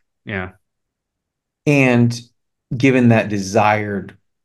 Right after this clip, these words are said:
Speaker 2: uh, holding period and the difficulty of predicting growth, as you said, five years out,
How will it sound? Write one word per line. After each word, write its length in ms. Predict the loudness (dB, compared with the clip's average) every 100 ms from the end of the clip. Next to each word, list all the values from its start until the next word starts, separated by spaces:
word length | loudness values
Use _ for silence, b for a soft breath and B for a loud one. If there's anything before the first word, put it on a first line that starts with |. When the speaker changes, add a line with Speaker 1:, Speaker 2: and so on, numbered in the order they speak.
| -14
Speaker 2:
uh, 220 | -10 -8
holding 600 | -10 -2 0 2 4 2
period 600 | 2 0 2 0 0 -4 -16 _ _ _
and 180 | -2 0
the 60 | 0
difficulty 760 | 2 2 2 0 0 0 -2
of 140 | -2 -2
predicting 540 | -2 -2 -2 -2 -2
growth, 340 | -2 -2 -2
as 140 | -4 -4
you 60 |
said, 340 | -4 -2 -2 0
five 280 | 0 0 -4
years 240 | -6 -4
out, 320 | -2 -2 -4